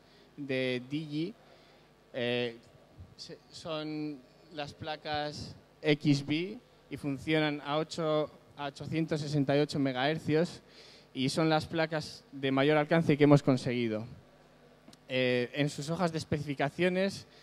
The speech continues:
nos especifican que vamos, que van, que son capaces de transmitir hasta cuarenta kilómetros de distancia. Y las velocidades a las que vamos a transmitir son de nueve mil seiscientos baudios. O sea, es muy bajo para enviar imágenes, pero aún así vamos a enviar imágenes de baja resolución.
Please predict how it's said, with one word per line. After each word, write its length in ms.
nos 120
especifican 560
que 120
vamos, 360
que 120
van, 480
que 80
son 200
capaces 440
de 100
transmitir 480
hasta 220
cuarenta 360
kilómetros 420
de 80
distancia. 680
Y 220
las 200
velocidades 600
a 60
las 140
que 100
vamos 220
a 60
transmitir 540
son 200
de 220
nueve 300
mil 180
seiscientos 600
baudios. 500
O 20
sea, 220
es 260
muy 300
bajo 320
para 200
enviar 240
imágenes, 720
pero 160
aún 120
así 240
vamos 220
a 40
enviar 300
imágenes 460
de 60
baja 280
resolución. 640